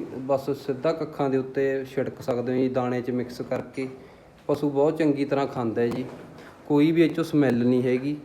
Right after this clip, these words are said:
ਪਸ਼ੂ ਬਹੁਤ ਖੁਸ਼ ਹੋ ਕੇ ਖਾਂਦੇ ਨੇ। ਤੇ ਆਪਾਂ ਵੀ ਇਹ ਆਪਣੇ ਪਸ਼ੂਆਂ 'ਤੇ ਵਰਤਿਆ ਜੀ, ਆਪਾਂ ਨੂੰ ਬਹੁਤ ਸੋਹਣਾ ਰਿਜ਼ਲਟ ਮਿਲਿਆ। ਜੇ ਤੁਸੀਂ ਵੀ ਇਹ ਵੀਰ ਨਾਲ ਸੰਪਰਕ ਕਰਨਾ ਤਾਂ ਆਪਾਂ ਡਾਕਟਰ ਸਾਹਿਬ ਦਾ ਨੰਬਰ ਸਕਰੀਨ 'ਤੇ ਦੇ ਦਾਂਗੇ।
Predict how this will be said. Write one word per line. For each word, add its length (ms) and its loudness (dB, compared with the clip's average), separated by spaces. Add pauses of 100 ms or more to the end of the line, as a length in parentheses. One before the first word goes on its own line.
(120)
ਪਸ਼ੂ 220 -4
ਬਹੁਤ 380 4
ਖੁਸ਼ 200 2
ਹੋ 100 4
ਕੇ 140 0
ਖਾਂਦੇ 340 -4
ਨੇ। 120 -6 (840)
ਤੇ 120 4
ਆਪਾਂ 300 2
ਵੀ 260 2
ਇਹ 60 6
ਆਪਣੇ 300 2
ਪਸ਼ੂਆਂ 340 0
'ਤੇ 120 0
ਵਰਤਿਆ 480 0
ਜੀ, 200 -4 (380)
ਆਪਾਂ 220 -4
ਨੂੰ 120 0
ਬਹੁਤ 240 2
ਸੋਹਣਾ 300 -2
ਰਿਜ਼ਲਟ 360 -4
ਮਿਲਿਆ। 320 -2 (560)
ਜੇ 260 4
ਤੁਸੀਂ 420 0
ਵੀ 380 0 (420)
ਇਹ 280 -2
ਵੀਰ 340 0
ਨਾਲ 160 0
ਸੰਪਰਕ 420 -2
ਕਰਨਾ 300 0
ਤਾਂ 120 -2
ਆਪਾਂ 140 0
ਡਾਕਟਰ 320 -4
ਸਾਹਿਬ 300 0
ਦਾ 180 4
ਨੰਬਰ 360 0
ਸਕਰੀਨ 440 -6
'ਤੇ 140 -10
ਦੇ 200 -4
ਦਾਂਗੇ। 380 -4